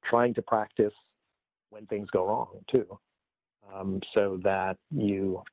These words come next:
you, when it happens, it hasn't happened for the first time. It's happened in practice. You know that you can get through it, and you understand that, that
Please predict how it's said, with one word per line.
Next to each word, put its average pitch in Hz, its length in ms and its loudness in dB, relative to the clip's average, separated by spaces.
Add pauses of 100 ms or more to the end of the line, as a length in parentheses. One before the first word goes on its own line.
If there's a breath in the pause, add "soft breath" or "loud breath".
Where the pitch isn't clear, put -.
you, 95 500 0 (920)
when 110 160 -12
it 101 120 -6
happens, 107 580 0
it - 180 0 (120)
hasn't 113 320 0
happened 98 340 0
for 95 100 4
the - 80 -4
first 98 260 0
time. 95 200 2
It's 90 160 -4
happened 101 320 0
in 92 140 -2
practice. 95 480 0 (420 soft breath)
You 92 120 2
know 101 220 2
that 92 120 -4
you 92 120 0
can 92 120 -2
get 90 260 0
through 90 220 2
it, 92 120 -8 (360)
and 95 120 2
you 92 140 0
understand 90 560 0
that, 90 140 4 (240)
that 90 220 2